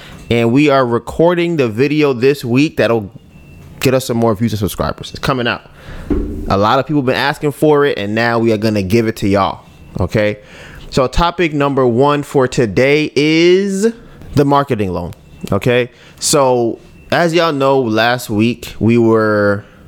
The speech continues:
not last week, the week before last week,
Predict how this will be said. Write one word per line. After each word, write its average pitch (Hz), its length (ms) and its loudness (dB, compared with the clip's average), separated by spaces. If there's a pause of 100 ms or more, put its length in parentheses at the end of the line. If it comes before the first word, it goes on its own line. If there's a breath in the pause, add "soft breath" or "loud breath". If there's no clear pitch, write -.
(180)
not 151 180 0
last 90 300 -2
week, 98 240 -2 (280 loud breath)
the 120 120 2
week 160 260 2
before 147 440 2
last 104 400 -2
week, 101 340 0